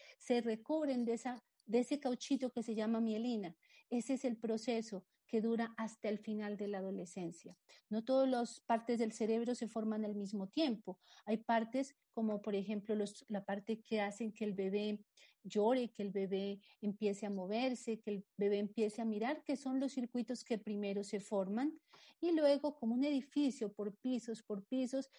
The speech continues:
se van construyendo esos circuitos. Esto es fundamental porque las capacidades de arriba se van construyendo sobre las capacidades ya construidas, así como un edificio, que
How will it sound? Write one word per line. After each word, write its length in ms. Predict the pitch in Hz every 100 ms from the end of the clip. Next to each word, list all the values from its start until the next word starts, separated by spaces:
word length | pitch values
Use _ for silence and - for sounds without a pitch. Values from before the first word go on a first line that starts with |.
| -
se 160 | -
van 160 | 233 247
construyendo 640 | - 269 - 247 254 254
esos 200 | 254 262
circuitos. 600 | 240 214 - 240 233 254 - _ _ -
Esto 200 | 196 -
es 120 | 254
fundamental 720 | - 247 226 208 208 226 226
porque 260 | 226 226 233
las 180 | 214 -
capacidades 1120 | 226 214 220 202 - 208 214 233 269 320 320 _ _ _
de 140 | 214 233
arriba 400 | 233 240 254 269
se 140 | 262
van 180 | 240 254
construyendo 840 | 285 269 - 254 226 311 339 254
sobre 240 | 233 233 233
las 160 | 226 -
capacidades 880 | 226 226 226 233 226 240 254 233
ya 180 | 254 254
construidas, 960 | - 262 - 233 233 294 277 202 196 -
así 280 | - 202 233
como 460 | - 254 233 220 220 _ -
un 180 | 240 254
edificio, 680 | 240 226 320 339 - 214 202
que 240 | 226